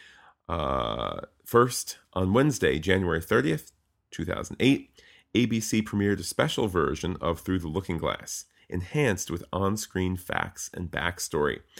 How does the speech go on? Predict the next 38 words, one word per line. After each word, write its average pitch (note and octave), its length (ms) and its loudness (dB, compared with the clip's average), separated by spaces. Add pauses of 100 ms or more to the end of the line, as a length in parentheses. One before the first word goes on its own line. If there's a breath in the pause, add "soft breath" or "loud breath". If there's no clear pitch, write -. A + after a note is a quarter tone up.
(240 loud breath)
This G#2+ 180 0
enhanced G#2 380 0
version F#2 260 2
included D#2+ 360 -4
text - 380 -6
in F2 80 -4
the D#2+ 60 -2
lower D#2 240 0
third D2+ 220 -4
of - 80 -12
the - 60 -18
screen, B2 540 0 (360 loud breath)
setting F#2 380 2
viewers F2+ 520 0
in, D#2+ 440 -2
letting A#2 320 4
viewers D#2 320 0
in D2+ 320 -2
on - 180 -8
clues D#2 300 -4
in - 80 -8
the F#2 60 -8
show, A2 400 2 (340)
providing F2 380 -2
backstory - 540 -2
to D2+ 60 -6
catch - 240 -6
up D#2 120 -6
new D2+ 160 -4
viewers D2 300 -2
for - 100 -14
season - 340 -8
four. - 360 -2 (540 loud breath)
Now, E2+ 200 4
I G2+ 160 6
actually F#2 380 2
distinctly D#3+ 720 0
remember D#3+ 600 2